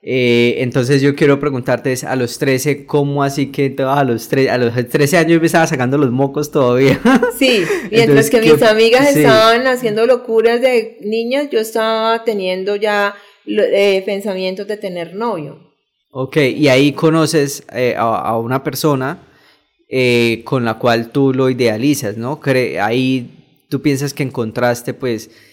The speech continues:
Speaker 1: el hombre ideal, ¿no? Eh, ¿y cuál es... qué viste? O sea, ¿qué características encontraste? ¿Físicas, de personalidad? ¿Qué
Speaker 2: Sí,
Speaker 1: encontraste?
Speaker 2: a los trece años yo era totalmente física, o sea, to-, lo parte visual, divino. Yo en ese momento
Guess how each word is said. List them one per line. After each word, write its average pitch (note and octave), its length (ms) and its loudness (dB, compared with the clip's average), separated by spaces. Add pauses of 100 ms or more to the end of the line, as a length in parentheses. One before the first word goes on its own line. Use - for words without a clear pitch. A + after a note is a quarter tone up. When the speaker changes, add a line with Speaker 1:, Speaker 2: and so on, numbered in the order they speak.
(120)
Speaker 1:
el A#2+ 140 -2
hombre A#2 240 0
ideal, A#2 440 0
¿no? D3+ 340 -8
Eh, A2+ 320 -2
¿y A#2+ 160 -8
cuál C3 240 2
es... C3 420 -4 (320)
qué D3 140 4
viste? D3+ 480 0
O A2+ 60 -14
sea, A#2 200 -4
¿qué C3+ 120 -4
características C3+ 720 -4
encontraste? B2+ 460 -6
¿Físicas, C#3+ 720 -2
de B2 200 -6
personalidad? A2+ 840 -4 (360)
¿Qué - 100 0
Speaker 2:
Sí, - 80 4
Speaker 1:
encontraste? C3 560 -4
Speaker 2:
a G#3 100 0
los G#3 200 0
trece A3 260 -4
años C4 320 -4
yo A#3+ 100 0
era A3 180 2
totalmente G#3 640 -6
física, B3 500 -8
o - 560 -20
sea, F#3 280 -4
to-, - 120 -10
lo F#3+ 240 -4
parte G3+ 300 -4
visual, A3+ 640 -2
divino. A3 680 -6
Yo A3 100 -2
en A3 100 -2
ese A#3+ 160 -4
momento A#3 640 -6